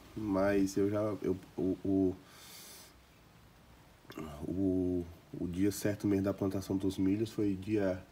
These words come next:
vinte e nove do quatro. Dia vinte e nove do quatro. E hoje, hoje é, acho que passou dez, dez dias,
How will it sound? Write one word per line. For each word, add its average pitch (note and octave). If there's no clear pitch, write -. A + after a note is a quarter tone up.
vinte G#2
e A#2
nove G2+
do B2
quatro. -
Dia F#2+
vinte G#2
e -
nove G#2
do A2+
quatro. -
E F#2+
hoje, A#2
hoje G#2
é, G2+
acho -
que -
passou A2
dez, A#2
dez A#2
dias, G2+